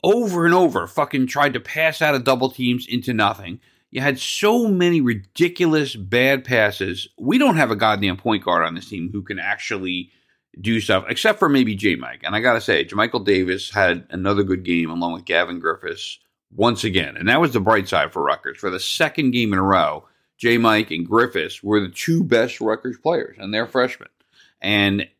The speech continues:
that is both a good thing and a bad thing. It's great for next year because if our better players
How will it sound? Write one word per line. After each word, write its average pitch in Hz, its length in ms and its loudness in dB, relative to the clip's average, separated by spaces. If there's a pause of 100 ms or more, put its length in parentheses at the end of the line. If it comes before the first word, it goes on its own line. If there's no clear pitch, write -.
(160)
that 117 260 0
is 110 200 2
both 117 260 2
a 104 100 4
good 139 260 0
thing 156 380 0
and 113 80 -2
a 110 60 0
bad 123 300 2
thing. 73 180 -16
It's 92 160 -10
great 180 340 0
for 151 140 2
next 127 320 -2
year 78 180 -6
because 92 320 -6
if 101 160 -8
our 101 360 -4 (500)
better 147 260 4
players 113 680 2